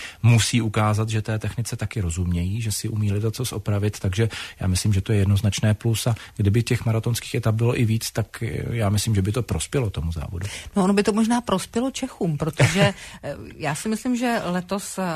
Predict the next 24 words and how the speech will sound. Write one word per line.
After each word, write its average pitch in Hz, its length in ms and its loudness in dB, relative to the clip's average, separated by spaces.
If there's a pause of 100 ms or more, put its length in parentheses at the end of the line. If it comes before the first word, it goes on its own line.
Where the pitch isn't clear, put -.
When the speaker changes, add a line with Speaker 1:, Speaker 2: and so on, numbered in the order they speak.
Speaker 2:
Aleš 170 320 -4
Loprais 190 400 -4
ujel 180 500 -2
senzační 175 720 -2
výsledek, 160 540 -4
byl 165 180 -2
čtvrtý 170 560 -4
a - 60 -8
před 156 220 -8
ním 180 180 0
jenom 170 300 0
tři 202 180 -8
Kamazy, 160 480 -2
jenomže 175 400 -2 (300)
Kamazy 170 360 0
mají, 196 320 2
pokud 190 340 -4
vím, 190 260 0
trošku 190 560 -2
jiné 190 320 2
rozpočty 196 600 -4
na 147 100 0
tu 143 160 -4
práci. - 420 -6